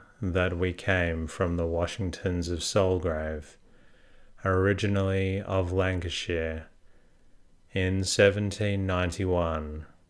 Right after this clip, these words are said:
the Garter King-at-Arms, Sir Isaac Hurd,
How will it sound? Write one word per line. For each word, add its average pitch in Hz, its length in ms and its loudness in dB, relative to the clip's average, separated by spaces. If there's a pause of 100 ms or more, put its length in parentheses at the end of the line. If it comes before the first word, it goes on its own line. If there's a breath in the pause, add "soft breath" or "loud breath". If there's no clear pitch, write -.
(160)
the 92 240 2
Garter 90 800 0
King-at-Arms, 85 1120 -4
Sir 90 540 0
Isaac 90 520 0
Hurd, 82 540 0